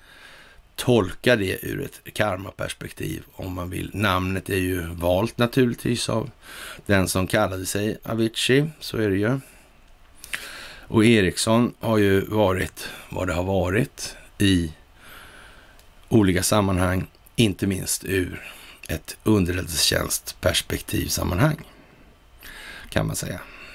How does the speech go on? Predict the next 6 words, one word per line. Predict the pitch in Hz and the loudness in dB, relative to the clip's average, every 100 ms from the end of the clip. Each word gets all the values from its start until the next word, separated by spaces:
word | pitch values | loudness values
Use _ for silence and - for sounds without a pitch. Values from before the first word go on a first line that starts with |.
| - - - - - - - - - - - - | -20 -20 -20 -18 -16 -16 -16 -18 -20 -20 -20 -20
Och, | - 127 104 - _ _ - | -4 0 0 0 _ _ 2
eh, | 101 95 92 - - | 2 2 -2 -8 -2
ja, | 113 - - - - | 0 0 -6 -20 -14
spridningen | - - 120 107 90 104 101 101 - | -10 2 4 4 2 -2 -2 -2 -4
över | 113 95 95 95 82 - - - - | -4 -2 -2 -2 -4 -8 -16 -20 -10
globen, | - 104 98 95 92 120 151 | 0 4 4 4 2 2 2